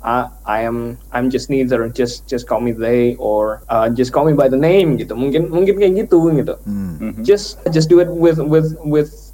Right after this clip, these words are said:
Speaker 1: a wholesome heart, with the understanding that people, uh, don't have any idea of what do you believe in, what is your i-, real identity, kayak gitu.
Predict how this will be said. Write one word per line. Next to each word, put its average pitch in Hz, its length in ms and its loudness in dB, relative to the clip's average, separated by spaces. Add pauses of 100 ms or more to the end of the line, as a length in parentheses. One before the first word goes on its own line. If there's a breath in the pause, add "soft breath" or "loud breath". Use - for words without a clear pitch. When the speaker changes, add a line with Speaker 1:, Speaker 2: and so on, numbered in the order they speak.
(140)
Speaker 1:
a 139 160 0
wholesome 165 600 0
heart, 139 540 2
with 127 340 -2
the 117 340 0
understanding 131 760 -2
that 123 260 2
people, 123 640 -2
uh, 110 420 0 (400)
don't 135 320 -2
have 123 160 0
any 123 160 0
idea 117 560 0
of 110 320 -6
what 143 240 2
do 156 80 2
you 160 80 6
believe 160 420 4
in, 165 380 0 (100)
what 131 300 2
is 139 80 -2
your 127 160 2
i-, 120 160 2 (160)
real 127 320 0
identity, 156 800 2 (320)
kayak 160 240 2
gitu. 180 400 2